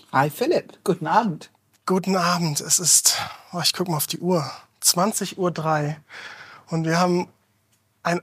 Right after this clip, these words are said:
Speaker 2: absolutes Experiment. Es, wir nehmen eine Episode auf mit Zuschauern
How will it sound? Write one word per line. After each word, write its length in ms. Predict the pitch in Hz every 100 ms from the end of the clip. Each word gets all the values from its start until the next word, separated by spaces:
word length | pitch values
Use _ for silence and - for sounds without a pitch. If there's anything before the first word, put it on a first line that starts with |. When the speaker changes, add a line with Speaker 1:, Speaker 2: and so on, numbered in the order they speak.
| -
Speaker 2:
absolutes 560 | 202 196 202 196 180
Experiment. 840 | 202 190 - 170 165 170 180 - - _ _ _ _ _ _
Es, 300 | 180 165 -
wir 100 | 175
nehmen 220 | 190 226
eine 160 | 208 202
Episode 500 | 190 196 170 214 220
auf 460 | 185 202 202 -
mit 180 | 180 175
Zuschauern 760 | - 226 233 - 202 208 220 240